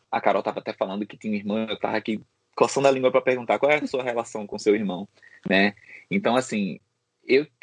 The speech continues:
eu, é, eu como menino também tenho essa questão. Eu sempre fui gordo, eu sempre fui o gordo, mas isso não era um problema pra mim.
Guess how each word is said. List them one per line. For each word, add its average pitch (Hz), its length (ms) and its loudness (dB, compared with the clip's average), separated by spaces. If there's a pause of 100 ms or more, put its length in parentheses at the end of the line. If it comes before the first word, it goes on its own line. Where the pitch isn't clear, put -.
(140)
eu, 131 280 2 (240)
é, 107 260 2
eu 135 180 -2
como 139 220 -10
menino 120 500 -6
também 110 280 2
tenho 117 120 2
essa 113 140 0
questão. 104 280 -2
Eu 90 40 -6
sempre - 300 -2
fui 101 140 -2
gordo, 95 380 4 (300)
eu 92 100 2
sempre 101 240 -2
fui 98 160 2
o 98 120 6
gordo, 92 460 0 (240)
mas 135 360 -2
isso 165 180 -6
não 202 120 -4
era 175 120 -4
um 156 60 -14
problema 107 380 -14
pra 90 140 -18
mim. 92 200 -20